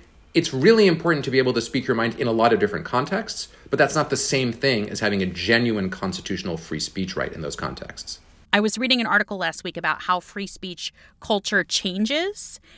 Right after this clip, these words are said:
Speaker 2: and goes through different phases in American history. And we spent a time not so long ago when flag burning was, like, the biggest test of free speech.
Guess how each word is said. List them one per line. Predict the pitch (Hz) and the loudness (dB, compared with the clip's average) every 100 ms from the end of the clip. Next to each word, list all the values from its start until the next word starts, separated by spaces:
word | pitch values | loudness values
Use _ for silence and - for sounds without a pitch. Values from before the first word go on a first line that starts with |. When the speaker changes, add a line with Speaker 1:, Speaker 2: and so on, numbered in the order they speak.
| _ | _
Speaker 2:
and | - 202 | -2 2
goes | 196 196 | 2 2
through | - 196 | -2 -2
different | 196 196 175 | -2 -4 -4
phases | - 165 175 165 254 277 285 - - | -4 -4 -4 -4 -4 -6 -6 -10 -2
in | 247 247 254 247 | 0 0 -2 -4
American | 240 240 240 247 262 | -2 0 0 0 -4
history. | 240 247 - 269 277 294 - - - | -6 -8 -6 -4 -4 -6 -10 -20 -10
And | - 220 214 | 0 2 2
we | 220 | 0
spent | - 240 220 208 - _ _ | 2 6 6 6 -2 _ _
a | 202 | 0
time | - 220 208 | 2 4 6
not | 220 277 | 6 4
so | 302 | 2
long | 254 247 294 | 2 4 4
ago | 254 208 196 | 4 4 2
when | 190 185 190 | 0 -2 -2
flag | - 220 269 240 | 4 8 8 8
burning | 190 170 156 139 | 4 2 -2 -6
was, | 135 107 | -8 -8
like, | 139 123 - | -8 -8 -8
the | 165 | -8
biggest | 156 151 151 - | -6 -8 -8 -6
test | 170 110 - - | -6 -6 -10 -10
of | 151 | -10
free | - 127 | -8 -10
speech. | - - 110 - - | -10 -12 -14 -12 -14